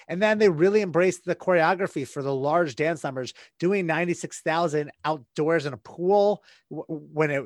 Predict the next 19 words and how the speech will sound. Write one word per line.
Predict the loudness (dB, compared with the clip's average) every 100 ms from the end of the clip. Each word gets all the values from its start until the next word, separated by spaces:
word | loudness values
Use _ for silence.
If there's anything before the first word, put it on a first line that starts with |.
| -10 _
didn't | -2 -2
take | -2 -4
place | -2 -2 -2
in, | -6
in | -6 -6
a | -6
pool. | -2 0
It | 0
took | -2
place | -4 -2
on, | -2 -2
on, | -2 -4 -6 -8
on | -6
the | -2
block, | 2 4 2 -2 -16 -20 -8
uh, | -4 -4
in | -4
the | -6
play. | -2 0 2 -2